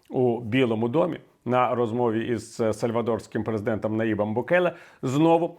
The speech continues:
продемонструвала, що американський президент, е, шукає можливостей домовитися із своїм російським, е, колегою і продовжує звинувачувати в тому,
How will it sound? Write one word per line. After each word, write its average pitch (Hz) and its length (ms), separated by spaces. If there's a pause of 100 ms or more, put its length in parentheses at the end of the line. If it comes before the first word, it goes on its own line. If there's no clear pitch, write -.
(100)
продемонструвала, 135 880 (120)
що 131 360 (300)
американський 123 1080
президент, 120 680
е, 123 180 (200)
шукає 143 720
можливостей 120 880
домовитися 113 760 (240)
із 110 440
своїм 110 460
російським, 107 920
е, 101 160
колегою 120 540 (300)
і 160 200
продовжує 127 760
звинувачувати 117 800
в - 60
тому, 117 380